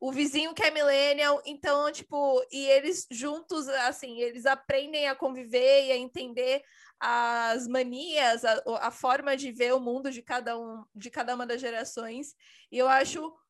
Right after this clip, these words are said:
muito legal, é uma baita indicação. E tem uma coisa muito legal: é que tem a Rita Moreno no papel da avó, que foi a primeira mulher, é, latina a ganhar um Oscar, que é por West Side Story.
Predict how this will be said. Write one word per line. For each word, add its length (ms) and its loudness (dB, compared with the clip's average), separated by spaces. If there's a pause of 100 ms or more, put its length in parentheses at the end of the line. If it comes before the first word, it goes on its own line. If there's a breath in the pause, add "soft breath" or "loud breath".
(100)
muito 440 0
legal, 580 0
é 100 -2
uma 240 -2
baita 380 -6
indicação. 680 -4
E 120 -10
tem 760 -6
uma 160 -8
coisa 300 -2
muito 200 -10
legal: 320 0
é 60 0
que 300 -8
tem 160 -2
a 20 -4
Rita 240 -8
Moreno 500 0
no 80 -2
papel 400 -2
da 180 2
avó, 380 0 (300)
que 100 -12
foi 200 -4
a 60 0
primeira 460 -4
mulher, 580 0 (140)
é, 320 4
latina 600 0
a 40 -2
ganhar 300 -4
um 100 -4
Oscar, 420 -6 (440)
que 100 -8
é 100 -6
por 560 0
West 360 -2
Side 260 -6
Story. 480 -4